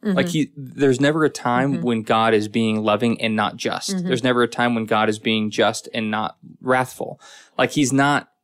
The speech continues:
Speaker 2: acting in one of them, which is a little hard for us as finite beings to understand, because we, we have personalities in a
Speaker 1: Mm-hmm.
Speaker 2: way that are finite and people experience them in finite ways.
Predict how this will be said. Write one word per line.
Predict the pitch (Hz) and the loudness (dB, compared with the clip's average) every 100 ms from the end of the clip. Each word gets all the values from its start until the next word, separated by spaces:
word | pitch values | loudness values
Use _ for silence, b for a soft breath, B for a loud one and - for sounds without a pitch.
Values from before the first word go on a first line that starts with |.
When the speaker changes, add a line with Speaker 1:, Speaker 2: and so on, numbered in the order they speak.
| - | -4
Speaker 2:
acting | 120 131 - 120 | -2 -4 -4 -4
in | 113 107 | -2 -4
one | 101 107 113 120 123 | -4 0 2 4 2
of | 95 - | -2 -4
them, | 104 | -4
which | 120 139 | 0 2
is | 143 | 2
a | 147 | 4
little | 196 | 4
hard | - 123 135 135 | 4 2 0 0
for | 95 | 0
us | 117 117 | 0 -2
as | - | -4
finite | - 107 127 98 | 0 0 0 -2
beings | 123 127 151 | -2 -2 -2
to | - - | -4 -2
understand, | 143 151 - 165 185 185 B B B B B | 0 0 -2 -2 0 -2 B B B B B
because | 139 127 113 | 0 2 2
we, | 117 131 127 - | 2 4 4 0
we | 135 131 | 0 0
have | 131 107 - - | 2 -2 -6 -20
personalities | - - 143 - 110 101 101 139 151 180 185 196 | -6 0 0 0 -4 -2 0 0 0 -2 -2 -6
in | 175 131 | -2 0
a | 117 | 2
Speaker 1:
Mm-hmm. | 117 | 4
Speaker 2:
way | 120 120 | 4 4
that | 110 110 95 | 2 0 0
are | - 107 | 0 0
finite | - - 110 127 147 147 | 0 -2 0 0 -2 -4
and | 120 113 | -8 -4
people | 131 120 | -4 -2
experience | 85 - - 107 113 - | -4 -4 -4 -2 -2 -2
them | 135 | -4
in | |
finite | 139 127 135 147 - | -2 -2 0 0 -2
ways. | 151 156 165 | -2 -2 -4